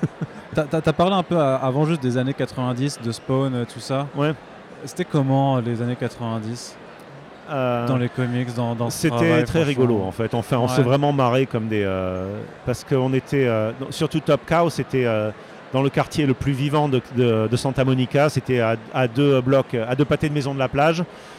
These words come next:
Speaker 1: C'est une rue piétonnière, euh, qui est vraiment, euh, enfin, tu, tu sors dans la rue, à chaque fois, tu vois Morgan Freeman ou, euh, Axl Rose qui se baladent et tout ça. C'était vraiment, enfin, c'était les années quatre-vingt-dix, donc,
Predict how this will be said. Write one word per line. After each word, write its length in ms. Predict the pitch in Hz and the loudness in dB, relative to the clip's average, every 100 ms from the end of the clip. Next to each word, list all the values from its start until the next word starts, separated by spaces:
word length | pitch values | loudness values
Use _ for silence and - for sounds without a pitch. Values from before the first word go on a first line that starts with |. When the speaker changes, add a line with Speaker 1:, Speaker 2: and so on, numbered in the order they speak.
| - - | -20 -16
Speaker 1:
C'est 160 | - 147 | -2 0
une 80 | 143 | 2
rue 120 | 160 | 2
piétonnière, 680 | 170 151 147 143 147 151 139 | 2 0 0 2 2 2 2
euh, 140 | 120 | 0
qui 140 | - | 0
est 20 | 131 | 0
vraiment, 360 | 120 139 131 | 2 4 2
euh, 240 | 104 98 110 | 2 0 -2
enfin, 180 | - 131 - - - - - - | -2 -2 -4 -18 -18 -18 -18 -8
tu, 160 | 147 - - | -8 -8 -8
tu 120 | 156 | -2
sors 180 | 175 156 | 0 2
dans 100 | 143 | 2
la 120 | 139 | 4
rue, 120 | 165 | 2
à 60 | 127 | 2
chaque 200 | 139 - | -2 0
fois, 220 | 147 147 | 2 2
tu 160 | - | 0
vois 200 | 120 135 131 | 2 4 4
Morgan 320 | 127 127 127 | 2 0 -4
Freeman 540 | - 131 131 135 139 | -4 -2 0 0 -2
ou, 140 | 131 123 | 0 0
euh, 420 | 117 110 110 131 | 0 0 -4 -6
Axl 240 | 123 139 123 | -4 0 2
Rose 340 | 131 143 127 | 4 4 2
qui 120 | - 123 | -2 -4
se 60 | |
baladent 360 | 113 120 135 123 | 0 2 2 0
et 40 | |
tout 120 | 117 123 | -4 -2
ça. 180 | 135 | -2
C'était 220 | 131 123 117 | -2 -2 -2
vraiment, 140 | 120 | -2
enfin, 140 | 120 | -4
c'était 140 | 120 117 | -6 -4
les 60 | 123 | -4
années 100 | 113 | -6
quatre-vingt-dix, 420 | 98 117 131 | -6 -4 -2
donc, 100 | 117 | -4